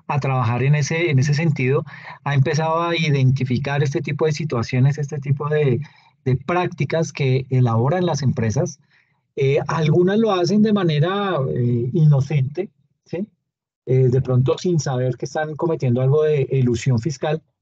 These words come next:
pero la mayoría, que son grandes empresas, ellas sí saben perfectamente de ese tipo de cosas, están muy bien asesoradas por bufetes de, de abogados tributaristas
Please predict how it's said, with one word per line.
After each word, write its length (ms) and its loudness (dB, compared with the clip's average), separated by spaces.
pero 400 0
la 280 0
mayoría, 840 2
que 160 -4
son 160 -2
grandes 340 2
empresas, 600 0
ellas 420 2
sí 120 2
saben 360 0
perfectamente 800 -2
de 60 4
ese 160 2
tipo 240 -4
de 80 0
cosas, 320 0
están 280 0
muy 340 4
bien 220 0
asesoradas 560 0
por 240 -2
bufetes 720 -2
de, 320 0
de 120 0
abogados 520 0
tributaristas 920 -2